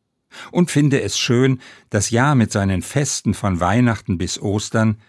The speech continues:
gemeinsam zu erleben. Ich liebe die einladende Atmosphäre kirchlicher Räume,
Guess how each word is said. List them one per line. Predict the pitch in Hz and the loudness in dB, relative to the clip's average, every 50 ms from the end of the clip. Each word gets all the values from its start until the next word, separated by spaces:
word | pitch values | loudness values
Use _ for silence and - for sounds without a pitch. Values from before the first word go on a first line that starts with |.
| _ _ _ | _ _ _
gemeinsam | - - 113 117 120 123 131 131 110 - 95 82 82 - | -2 0 2 2 2 4 4 2 2 2 -2 -4 -4 -4
zu | - 113 | -4 -4
erleben. | 95 92 90 82 78 80 80 80 92 - 82 87 _ _ _ _ _ _ _ _ _ _ _ _ _ _ _ - - - - - - | -2 -2 -4 -4 -6 -8 -10 -12 -12 -14 -14 -16 _ _ _ _ _ _ _ _ _ _ _ _ _ _ _ -20 -20 -20 -20 -20 -14
Ich | - 110 - - | -12 -10 -6 -2
liebe | 101 98 110 117 139 131 123 113 | 0 2 4 4 4 4 2 2
die | 80 90 95 107 - | 0 0 -4 -2 -2
einladende | 101 104 107 127 131 113 98 95 92 95 95 107 92 - - | 0 2 4 4 4 4 4 2 2 2 0 0 0 0 -2
Atmosphäre | 92 - - 104 92 - - - - 92 92 104 95 107 104 101 | -4 -2 -2 -2 -2 -2 -4 -4 -4 -2 -2 -2 -2 -2 -4 -4
kirchlicher | - - 107 104 101 - 120 101 - 107 98 | -4 -2 -2 -2 -2 -2 -4 -4 -2 -4 -4
Räume, | 87 90 101 113 127 123 107 90 80 78 | -2 0 0 2 4 2 2 2 -2 -6